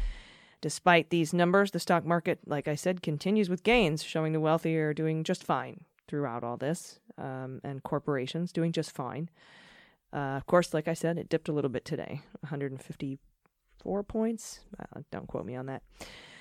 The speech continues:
Uh, the, the stock market is not the economy. The economy is not the stock market. Thank you, Kai Ryssdal.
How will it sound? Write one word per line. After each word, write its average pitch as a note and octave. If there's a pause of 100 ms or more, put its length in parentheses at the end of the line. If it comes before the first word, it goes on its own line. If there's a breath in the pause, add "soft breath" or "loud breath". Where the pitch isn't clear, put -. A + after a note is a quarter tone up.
(340 loud breath)
Uh, D#3
the, E3
the E3+ (360)
stock -
market D3
is C#3+
not C3+
the B2+
economy. F#3+
The D#3+
economy D3
is D3
not C#3+
the -
stock -
market. D#3
Thank C3+
you, D3
Kai C3+
Ryssdal. D3